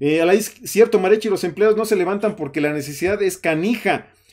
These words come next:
y temen perder sus empleos y eso le da fuerza a ese infeliz. Perdón, pero detesto a Salinas".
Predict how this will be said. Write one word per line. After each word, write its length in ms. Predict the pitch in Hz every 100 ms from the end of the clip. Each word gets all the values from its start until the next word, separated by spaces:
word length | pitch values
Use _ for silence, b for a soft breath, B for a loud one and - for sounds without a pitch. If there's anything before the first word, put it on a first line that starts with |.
| b
y 120 | 139
temen 320 | 139 185 214 208
perder 320 | 165 151 185
sus 220 | 208 196
empleos 480 | 170 151 170 185 165
y 100 | 160
eso 220 | 165 185
le 180 | 170 135
da 200 | 151 170
fuerza 400 | - 165 170 175
a 20 |
ese 140 | 156
infeliz. 540 | 165 143 139 156 - - b b b
Perdón, 360 | 135 135 180 -
pero 160 | 143
detesto 320 | 139 160 160
a 20 | 170
Salinas". 640 | 139 135 156 147 -